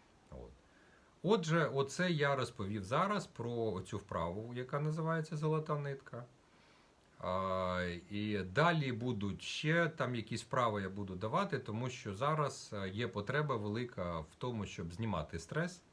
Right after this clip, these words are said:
е, в тому, щоб робити собі само, о, по-, ну,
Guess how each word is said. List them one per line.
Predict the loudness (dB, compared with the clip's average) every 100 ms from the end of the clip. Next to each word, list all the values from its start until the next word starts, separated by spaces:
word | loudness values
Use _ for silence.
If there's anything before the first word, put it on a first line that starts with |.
| -20 -20 -20 -20 -20 -20 -20 -20 -6
е, | -2 0 0 -2 -6
в | -12
тому, | -4 -2 0 -2
щоб | -2 -4 -4 -2 -2 0 2 0 0
робити | -2 -4 -2 -4 -2 -6
собі | -6 -8 -2 0 0 -2 -8 -14
само, | -4 0 2 2 -2 -2 -2 -2
о, | -4 -4 -4 -6 -10 -18 -10
по-, | -8 -6 -6
ну, | -6